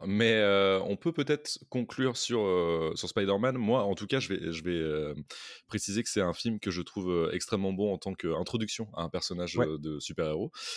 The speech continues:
Speaker 1: Euh, que le méchant est très solide, Willem Dafoe est, euh, est très, très bon. Euh, il fait extrêmement peur. Et encore aujourd'hui, quand
Speaker 2: Oui.
Speaker 1: on est enfant, euh, moi, je l'ai montré à, à mon neveu, il, il aime beaucoup et ça mon-, fonctionne toujours aussi bien sur les
Speaker 2: Mhm.
Speaker 1: gosses, euh, même, euh, vingt ans plus tard.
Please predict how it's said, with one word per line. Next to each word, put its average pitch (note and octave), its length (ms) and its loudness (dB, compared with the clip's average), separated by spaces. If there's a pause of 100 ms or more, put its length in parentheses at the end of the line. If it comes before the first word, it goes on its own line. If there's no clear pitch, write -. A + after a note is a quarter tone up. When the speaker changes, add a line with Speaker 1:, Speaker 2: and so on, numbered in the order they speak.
(160)
Speaker 1:
Euh, E2 160 2
que - 100 -2
le F#2+ 120 2
méchant C3 320 2
est G#2 40 -2
très - 160 -6
solide, G2 300 -2
Willem F#2 240 2
Dafoe F#2+ 400 0
est, D2 240 -4
euh, C#2+ 240 -8
est - 120 -10
très, - 160 -2
très G#2 140 -2
bon. G#2+ 180 -2 (120)
Euh, C#2+ 100 -10 (100)
il - 100 -20
fait D#2 360 -6
extrêmement F#2 360 -4
peur. A2 160 2
Et G2 60 4
encore F2 260 2
aujourd'hui, G2 420 2 (320)
quand G2+ 140 0
Speaker 2:
Oui. A#2 120 4
Speaker 1:
on F#2+ 60 0
est F#2 40 4
enfant, G#2+ 440 2
euh, F2 60 2
moi, F#2 100 0
je F2 60 -4
l'ai F2+ 100 -2
montré F2+ 320 -4
à, D#2 380 -2
à F2 100 -6
mon F#2 140 -4
neveu, F#2+ 420 0
il, D#2+ 300 -4
il E2 100 -4
aime E2 140 -6
beaucoup G#2 400 -2
et - 20 -2
ça F2+ 140 -4
mon-, E2 140 -6
fonctionne F#2 360 -6
toujours A2 200 -4
aussi F#2+ 180 -6
bien F#2 100 -6
sur F2+ 160 -4
les D#2+ 80 -2
Speaker 2:
Mhm. D#2+ 60 -6
Speaker 1:
gosses, F2+ 240 -2 (320)
euh, C#2 100 -12
même, F#2+ 220 -2
euh, E2 100 -2
vingt E2+ 220 -4
ans F2+ 60 -4
plus - 120 -20
tard. A#2+ 200 -4